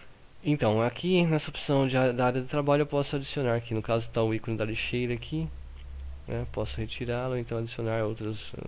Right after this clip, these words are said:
adicionei aqui a pasta, é, entre outras opções aqui, né?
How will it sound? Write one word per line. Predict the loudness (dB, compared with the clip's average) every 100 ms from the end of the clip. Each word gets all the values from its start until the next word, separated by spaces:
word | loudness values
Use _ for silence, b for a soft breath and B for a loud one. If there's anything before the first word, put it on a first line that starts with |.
| -6
adicionei | -6 -6 -4 -4
aqui | -4
a | -6
pasta, | -4 -2 -2 -2 -6 -8 -10 B B B -14 -12
é, | -10 -8 -8 -6
entre | -6 -6 -2 0
outras | 0 -2 -6 -6 -6
opções | -8 -8 -6 -4 -6
aqui, | -10 -10 -10 -12 B B B B B B -14 -14 -10
né? | -6 -6